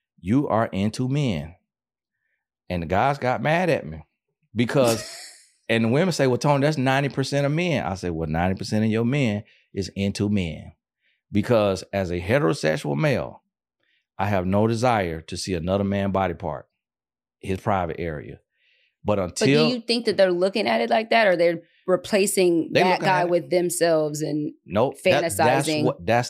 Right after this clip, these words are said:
Speaker 1: the lie they tell themselves.
Speaker 2: Okay, got it, got it.
Speaker 1: And that's the lie they tell you. That's
Speaker 2: No,
Speaker 1: the
Speaker 2: they not
Speaker 1: lie.
Speaker 2: tell, y'all not
Speaker 1: That's the
Speaker 2: telling me.
Speaker 1: lie they
Speaker 2: I'm not,
Speaker 1: tell
Speaker 2: they not on my
Speaker 1: every
Speaker 2: line.
Speaker 1: woman. But when you think about the mind,
Speaker 2: Mm-hmm.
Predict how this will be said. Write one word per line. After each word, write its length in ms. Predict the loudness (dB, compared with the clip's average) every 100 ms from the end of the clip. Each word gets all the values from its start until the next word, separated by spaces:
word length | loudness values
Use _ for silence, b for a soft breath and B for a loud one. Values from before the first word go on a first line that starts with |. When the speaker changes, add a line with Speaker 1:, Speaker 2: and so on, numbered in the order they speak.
| -4
Speaker 1:
the 100 | -2
lie 680 | 2 2 4 2 0 -2 -6
they 200 | -6 -6
tell 320 | -2 0 0
themselves. 560 | 0 -6 -2 -2 -2 -2
Speaker 2:
Okay, 280 | -2 -2 -2
got 260 | 0 0
it, 140 | -2 -6
got 180 | -8 -8
it. 120 | -4
Speaker 1:
And 160 | -2 0
that's 160 | 0 0
the 140 | 0
lie 640 | 2 4 2 2 -2 -6 _ _ _ _ _ _
they 180 | -2 -2
tell 380 | 2 2 4 2
you. 320 | 0 0 -2 -16 _ _ _ _ _ _ -4
That's 160 | -4
Speaker 2:
No, 40 | 0
Speaker 1:
the 40 |
Speaker 2:
they 60 | 0
not 100 | 2 4
Speaker 1:
lie. 120 | 2
Speaker 2:
tell, 80 | -2
y'all 120 | -6 -2
not 80 | 0
Speaker 1:
That's 160 | 0
the 60 | 0
Speaker 2:
telling 120 | 2
me. 60 | 4
Speaker 1:
lie 240 | 4 4
they 80 | 2
Speaker 2:
I'm 120 | 2
not, 80 | 2
Speaker 1:
tell 300 | 2 4 4
Speaker 2:
they 100 | 2
not 200 | 0 -2 2
on 40 |
my 60 | 2
Speaker 1:
every 260 | 4 4
Speaker 2:
line. 100 | 4
Speaker 1:
woman. 360 | 4 2 -2 -10 -16 _ _ _ _ _
But 480 | -2 2 2 0 -4 _ _ _ _
when 180 | -2 2
you 120 | 2
think 240 | 2 0
about 260 | 2 0 0
the 80 | 2
mind, 540 | 4 4 2 -4 -10 -12 -6
Speaker 2:
Mm-hmm. 260 | -4 -6